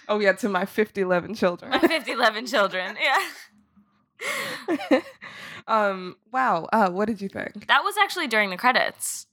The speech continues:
Speaker 1: Was it?
Speaker 2: Yeah,
Speaker 1: Oh, I
Speaker 2: so I
Speaker 1: must
Speaker 2: think
Speaker 1: have
Speaker 2: you
Speaker 1: woke
Speaker 2: woke
Speaker 1: up.
Speaker 2: up and then fell back asleep.
Speaker 1: I must have, yeah.
Speaker 2: Yeah,
Speaker 1: Holy
Speaker 2: 'cause that
Speaker 1: shit.
Speaker 2: was definitely during the credits.
Speaker 1: Oh, shit.
Speaker 2: Yeah, she's just like, "I gotta go home to my fifty eleven
Speaker 1: <laughs>
Speaker 2: children." <laughs> That was right at the end.
Speaker 1: Oh, shit, okay. Um,
Speaker 2: It was funny. It was amazing.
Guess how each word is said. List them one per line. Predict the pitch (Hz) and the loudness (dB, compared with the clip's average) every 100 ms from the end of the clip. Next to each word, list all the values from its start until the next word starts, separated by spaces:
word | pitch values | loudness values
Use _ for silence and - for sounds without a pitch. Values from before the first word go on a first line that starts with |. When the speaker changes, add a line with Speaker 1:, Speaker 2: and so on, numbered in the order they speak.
| - | -14
Speaker 1:
Was | 175 233 | -12 -6
it? | 466 494 | -6 -4
Speaker 2:
Yeah, | 202 190 131 139 | 0 2 2 0
Speaker 1:
Oh, | |
I | 202 | 0
Speaker 2:
so | |
I | 220 | 0
Speaker 1:
must | |
Speaker 2:
think | 254 | -2
Speaker 1:
have | 185 | 0
Speaker 2:
you | 185 | 0
Speaker 1:
woke | 190 | 0
Speaker 2:
woke | 185 185 185 | -2 0 0
Speaker 1:
up. | 180 165 | -2 -2
Speaker 2:
up | - | -4
and | 151 | -8
then | 151 156 - | -8 -10 -12
fell | 170 | -8
back | 98 95 | -8 -10
asleep. | - - _ | -16 -20 _
Speaker 1:
I | 175 | -14
must | 165 160 | -12 -12
have, | - 165 | -12 -8
yeah. | 165 160 | -8 -6
Speaker 2:
Yeah, | 165 - 180 _ _ | -8 -8 -12 _ _
Speaker 1:
Holy | 208 | -10
Speaker 2:
'cause | 196 | -2
that | 208 | 0
Speaker 1:
shit. | |
Speaker 2:
was | 220 | 0
definitely | 220 202 208 208 | 0 0 0 -4
during | 185 156 | -4 -4
the | 165 | -8
credits. | 156 - 180 | -8 -8 -4
Speaker 1:
Oh, | 170 | -2
shit. | 175 - 226 170 | -2 -2 0 0
Speaker 2:
Yeah, | - | -2
she's | 175 180 | -8 -10
just | 190 | -8
like, | 170 - | -10 -8
"I | - | -4
gotta | 185 151 | -2 -2
go | 165 | -6
home | - - 196 _ | -8 -12 -20 _
to | 196 | -8
my | 170 | -6
fifty | 180 170 165 | -6 -8 -8
eleven | 135 - | -8 -4
Speaker 1:
<laughs> | - | -4
Speaker 2:
children." | - - 240 220 | 0 -2 2 0
<laughs> | - 415 - - - | 0 -2 -8 -8 0
That | 214 | 0
was | 233 | 2
right | 202 185 | 2 2
at | 170 | 0
the | 147 | -4
end. | 113 - - - - - - | -6 -12 -18 -14 -14 -12 -4
Speaker 1:
Oh, | 262 | -2
shit, | 247 277 | 0 0
okay. | 220 208 165 151 180 - - - - - - - - | 2 2 0 0 -4 -14 -20 -20 -20 -20 -20 -20 -4
Um, | 208 190 170 160 151 | 0 0 0 -4 -6
Speaker 2:
It | 151 | -6
was | 226 202 | -4 -4
funny. | 202 170 - | -2 -2 -4
It | - | -8
was | 190 | -6
amazing. | 220 220 202 165 107 95 180 | -2 0 0 -2 -4 -6 -14